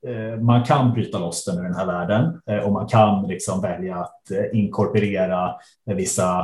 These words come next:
eh, saker i sitt eget spel för att den ska funka bra där också. Men de här subklasserna, tänker jag, ska vara förhoppningsvis ganska, ja, men, eh, ska funka i andra världar också.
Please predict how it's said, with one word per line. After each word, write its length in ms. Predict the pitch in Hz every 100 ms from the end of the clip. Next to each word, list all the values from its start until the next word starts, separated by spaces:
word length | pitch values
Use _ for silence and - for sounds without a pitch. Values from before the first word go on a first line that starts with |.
| - -
eh, 580 | 98 90 87 90 87 -
saker 440 | - 98 95 -
i 80 | 92
sitt 180 | 90 -
eget 260 | 98 117 117
spel 340 | 110 92 90
för 100 | 131
att 80 | -
den 120 | 87
ska 120 | -
funka 300 | - 92 87
bra 220 | 87 90 87
där 80 | 90
också. 280 | 98 - - 95 - _ - _ 117
Men 280 | 107 107
de 120 | 104 104
här 80 |
subklasserna, 760 | 104 139 110 - 135 120 113 104
tänker 360 | 98 92 -
jag, 180 | 92 87
ska 180 | - 95
vara 360 | 92 90 90 85
förhoppningsvis 960 | 98 - 104 - 117 98 90 - - 117
ganska, 480 | 90 85 - 98 90 87 85 - _ _
ja, 200 | 131 113
men, 300 | 107 101 98
eh, 960 | 98 92 - _ _ _ _ 143 139 143
ska 200 | - 127
funka 560 | 123 120 - 120 107 104
i 40 |
andra 340 | 104 104 104 101
världar 320 | 95 92 110
också. 280 | 123 - -